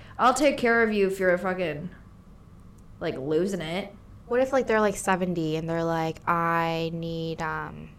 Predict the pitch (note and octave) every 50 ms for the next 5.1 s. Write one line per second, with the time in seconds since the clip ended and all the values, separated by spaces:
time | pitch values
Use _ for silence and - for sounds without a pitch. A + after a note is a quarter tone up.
0 | - - - - - - - E3+ D#3+ E3+ F3 F3+ F#3 F#3 - G3 G3 F#3+ F#3+ -
1 | E3+ E3 E3 E3+ - - - - - - G3+ F#3+ - F3+ F3 F3 - - - -
2 | - - - - - - - - - - - - G#3 G3 G3 F#3+ F#3 F#3 F3+ F3+
3 | F#3 F3+ F#3 F3+ F3+ F3+ F3 F3 F3 F3 E3+ E3+ - - - - - - - -
4 | - - - F3 F3 E3+ E3+ E3+ E3 F3 E3+ E3+ F3 - G#4 A4+ B4 G#4+ A3+ -
5 | - -